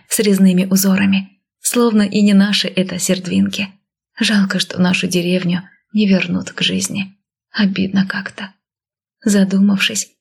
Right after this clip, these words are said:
я снова задремала. «Тома, вставай давай, приехали уже!» Меня грубовато толкнули в бок. Открыв глаза, поняла, что мы уже у складов. Стало стыдно. «Ну и работник я!» Чего вообще ехала?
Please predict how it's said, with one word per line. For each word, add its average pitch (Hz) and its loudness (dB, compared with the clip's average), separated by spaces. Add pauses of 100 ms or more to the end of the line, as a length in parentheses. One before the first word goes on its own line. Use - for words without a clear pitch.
(120)
я 208 2
снова 170 0
задремала. 170 -2 (920)
«Тома, 190 2 (100)
вставай 254 0
давай, 175 -2 (120)
приехали 226 0
уже!» 180 0 (580)
Меня 240 2
грубовато 180 0
толкнули 165 0
в 165 -2
бок. 185 -4 (300)
Открыв 208 0
глаза, 180 0
поняла, 170 0
что 175 -2
мы 165 0
уже 196 2
у 170 -2
складов. 170 -4 (360)
Стало 185 -2
стыдно. 202 -4 (420)
«Ну 247 4
и - 2
работник 196 0
я!» 214 -6 (280)
Чего 214 0
вообще 214 -2
ехала? 202 -4